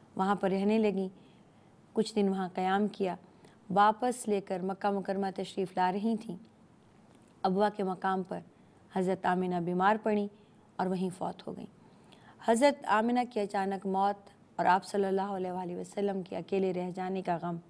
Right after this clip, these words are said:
आपने खुद और उम्मे ऐमन ने साथ में मिलकर बर्दाश्त किया।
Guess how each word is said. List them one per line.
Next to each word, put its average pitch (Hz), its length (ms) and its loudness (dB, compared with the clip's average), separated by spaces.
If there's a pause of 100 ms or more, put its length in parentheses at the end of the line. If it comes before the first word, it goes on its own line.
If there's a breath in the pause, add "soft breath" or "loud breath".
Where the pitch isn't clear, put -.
(1040 loud breath)
आपने 190 520 4 (560)
खुद 214 400 2 (300)
और 202 100 0
उम्मे 202 200 2
ऐमन 190 320 -2
ने 190 140 0
साथ 196 380 -2
में 185 60 -2
मिलकर 175 320 -4
बर्दाश्त 170 500 -8
किया। 180 240 -10